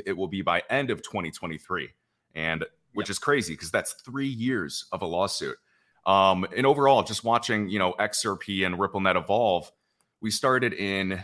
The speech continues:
Speaker 1: you know, twenty eighteen with Xrapid. We had a few partners, Mercury F X and all these groups.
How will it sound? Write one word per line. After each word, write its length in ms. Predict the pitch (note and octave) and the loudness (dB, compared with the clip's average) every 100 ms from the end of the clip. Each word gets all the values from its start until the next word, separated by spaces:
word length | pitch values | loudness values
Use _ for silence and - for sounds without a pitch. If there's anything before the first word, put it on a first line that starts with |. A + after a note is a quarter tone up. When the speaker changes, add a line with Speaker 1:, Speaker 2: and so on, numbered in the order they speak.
| - | -10
Speaker 1:
you 80 | G2 | -8
know, 100 | F2+ | -8
twenty 320 | - C#3 B2+ | -8 -6 -2
eighteen 560 | G#2+ - - F#2+ G2 G2 - | -2 -4 -8 -6 -4 -6 -4
with 380 | F2+ F2 - - - - | -4 -4 -10 -20 -10 -2
Xrapid. 600 | A2 - E2+ D#2 C#2+ - _ | -2 0 0 0 -4 -14 _
We 80 | F2+ | -6
had 100 | E2 | -6
a 40 | |
few 180 | - A2+ | -6 -6
partners, 480 | G2+ F2 D2+ C#2 - | 0 -2 -2 -8 -6
Mercury 540 | G#2+ - G2 F2+ E2+ | -6 -4 -4 -2 0
F 180 | D#2+ - | -2 0
X 260 | D#2+ - F2+ | -2 -2 -4
and 80 | |
all 100 | E2 | -4
these 160 | D#2+ D#2 | -6 -6
groups. 360 | F#2+ E2+ - | -2 -2 -4